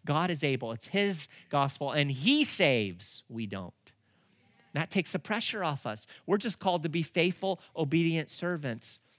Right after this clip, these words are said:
of the Lord. And brothers and sisters, when we yield to the Lord and obey him,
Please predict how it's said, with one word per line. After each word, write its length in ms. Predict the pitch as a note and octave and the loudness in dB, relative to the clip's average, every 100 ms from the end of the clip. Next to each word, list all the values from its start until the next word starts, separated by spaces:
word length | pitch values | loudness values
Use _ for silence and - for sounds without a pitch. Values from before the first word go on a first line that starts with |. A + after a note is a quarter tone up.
| _ _ _ _ _ _ _ _ _ _ | _ _ _ _ _ _ _ _ _ _
of 160 | A#2+ G#2+ | -4 -2
the 100 | G#2+ | -2
Lord. 420 | G2+ G2+ G#2+ - _ _ _ _ _ - | -4 -6 -10 -14 _ _ _ _ _ -6
And 80 | C3 | 2
brothers 280 | E3 D#3 | 4 4
and 80 | C#3 | -2
sisters, 720 | - C#3+ - C3+ A#2 A2+ - - _ _ _ _ _ - | -6 -8 -6 -6 -6 -8 -16 -20 _ _ _ _ _ -6
when 180 | C3+ C#3 | -2 0
we 100 | C3+ | 2
yield 320 | C3 C#3+ C3+ | 4 2 2
to 60 | C3+ | -2
the 80 | B2 | -4
Lord 300 | A#2+ A#2+ A#2+ | -2 -2 -2
and 140 | A#2 | -4
obey 320 | A2 A#2 A#2 | -2 -2 0
him, 340 | B2 A2 A2 | -2 -6 -8